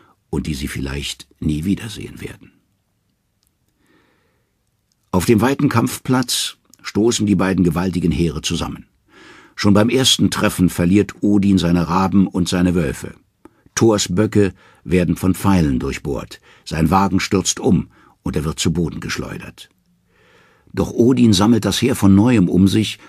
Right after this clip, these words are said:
und noch einmal wirft es sich dem Feind entgegen. Odin reitet geradewegs auf den Fenriswolf zu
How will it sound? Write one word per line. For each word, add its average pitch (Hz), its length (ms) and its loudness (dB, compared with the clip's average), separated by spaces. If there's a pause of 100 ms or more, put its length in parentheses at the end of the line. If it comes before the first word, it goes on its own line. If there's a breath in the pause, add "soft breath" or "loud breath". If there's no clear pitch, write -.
(160 loud breath)
und 78 180 -4
noch 78 200 -6
einmal 98 500 4
wirft 95 300 -4
es 90 100 -4
sich - 160 -6
dem - 160 -6
Feind 82 320 -4
entgegen. - 500 -6 (520 soft breath)
Odin 117 460 2
reitet 90 440 -4
geradewegs 92 1000 -2
auf 80 220 -6
den 85 160 -2
Fenriswolf - 800 -6
zu 65 300 -8